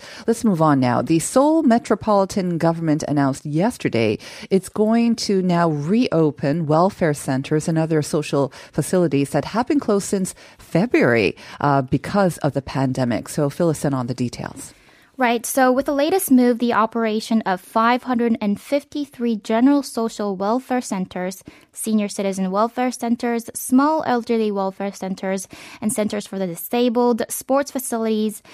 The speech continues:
Speaker 2: uh, vocational rehabilitation facilities for the disabled, and seven other types of facilities for lifelong education centers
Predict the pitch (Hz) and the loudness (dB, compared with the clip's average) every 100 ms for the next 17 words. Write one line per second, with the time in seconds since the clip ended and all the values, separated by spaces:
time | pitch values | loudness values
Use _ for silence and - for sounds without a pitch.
0 | - - - 202 190 190 208 - 240 240 | -20 -6 0 2 0 -2 -6 -2 -2 2
1 | 233 208 202 - 202 190 185 - - 220 | 0 0 -4 -4 -2 -2 -4 -8 -6 -4
2 | 226 214 - 214 220 247 262 269 262 247 | -4 -4 -4 -8 -6 -4 -2 -4 -4 -4
3 | 233 233 226 226 226 240 226 220 - 254 | -4 -4 -4 -4 -2 -4 -2 -2 -2 0
4 | 285 330 - 240 247 254 - - 226 - | 2 0 2 2 2 0 -4 -4 -4 -4
5 | 202 - 202 - 202 196 196 - - 196 | -8 -6 -8 -8 -6 -4 -6 -6 -8 -6
6 | 190 208 254 - 262 220 214 214 202 - | -2 -2 -2 -2 -2 -2 -6 -8 -8 -6
7 | 196 190 185 190 190 | -6 -6 -6 -4 -6